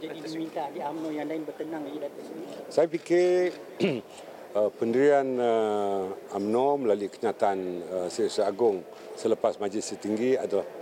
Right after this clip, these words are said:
Speaker 2: pendirian resmi, eh, parti kita untuk memohon keampunan kepada mantan Perdana Menteri dan mantan, eh, eh,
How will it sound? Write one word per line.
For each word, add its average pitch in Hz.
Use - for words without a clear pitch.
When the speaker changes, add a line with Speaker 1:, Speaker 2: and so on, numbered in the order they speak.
Speaker 2:
pendirian 120
resmi, 113
eh, -
parti 104
kita 135
untuk 104
memohon 110
keampunan 107
kepada 98
mantan 107
Perdana 113
Menteri 120
dan 110
mantan, 95
eh, 185
eh, 185